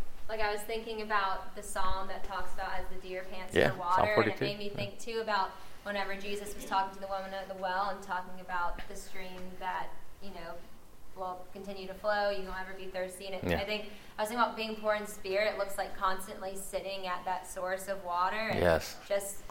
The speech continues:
Speaker 1: knowing
Speaker 2: <laughs>
Speaker 1: that we're always going to need it and staying there instead of thinking we can, like, fill up enough
Speaker 2: Right.
Speaker 1: for a day or a week and walk away
Speaker 2: Mm-mm.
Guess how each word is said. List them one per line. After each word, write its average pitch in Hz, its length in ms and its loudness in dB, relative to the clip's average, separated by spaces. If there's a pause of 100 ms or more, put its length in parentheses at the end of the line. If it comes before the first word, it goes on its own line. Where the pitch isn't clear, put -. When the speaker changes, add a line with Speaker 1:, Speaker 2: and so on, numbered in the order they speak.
(140)
Speaker 1:
knowing 214 380 4
Speaker 2:
<laughs> - 0 -
Speaker 1:
that 208 160 4
we're - 60 2
always 220 380 4
going 214 200 4
to 202 140 -4
need 202 220 -2
it 262 180 0
and 202 120 -2
staying 208 380 -2
there 220 280 6
instead 196 280 0
of 196 140 2
thinking 190 340 0
we 185 100 -2
can, 190 160 -8
like, 180 260 -10
fill 190 160 4
up 196 200 4
enough 180 300 2
Speaker 2:
Right. 233 120 12
Speaker 1:
for 190 100 2
a 185 120 -2
day 180 260 0
or 175 180 -2
a 175 40 -6
week 175 240 -4
and 185 100 -6
walk 175 280 0
away 180 320 -2
Speaker 2:
Mm-mm. 117 320 4